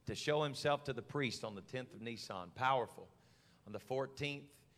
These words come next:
day of Nisan, he was slain, the Passover. And then we understand that he was buried and, uh,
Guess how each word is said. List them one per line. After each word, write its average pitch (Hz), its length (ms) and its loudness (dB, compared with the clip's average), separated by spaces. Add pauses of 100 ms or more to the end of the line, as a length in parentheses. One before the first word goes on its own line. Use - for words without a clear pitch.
(220)
day 131 160 4
of 123 80 -2
Nisan, 127 540 -2
he 117 140 -8
was 92 120 -12
slain, 123 460 -2
the 104 80 -10
Passover. 123 720 0 (800)
And 120 180 -4
then 160 380 2 (500)
we 135 160 0
understand 139 640 0
that 110 140 0
he 117 100 -6
was 104 180 -8
buried 151 520 6 (600)
and, 123 460 2 (100)
uh, 123 420 6